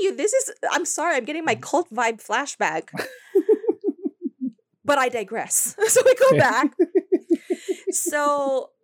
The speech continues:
Speaker 1: he gives instructions through Benedetta's mouth that says that
Speaker 2: Mm-hmm.
Speaker 1: all the nuns are going to be at the ceremony with lighted candles, this and that.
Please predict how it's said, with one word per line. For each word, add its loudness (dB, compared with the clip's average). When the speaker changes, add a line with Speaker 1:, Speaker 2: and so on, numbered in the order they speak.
Speaker 1:
he -2
gives -2
instructions -2
through 0
Benedetta's -2
mouth -2
that 2
says 0
that 2
Speaker 2:
Mm-hmm. -2
Speaker 1:
all 0
the -2
nuns -2
are -2
going -4
to -8
be 2
at 0
the -4
ceremony -2
with -4
lighted -4
candles, 0
this -6
and -8
that. -6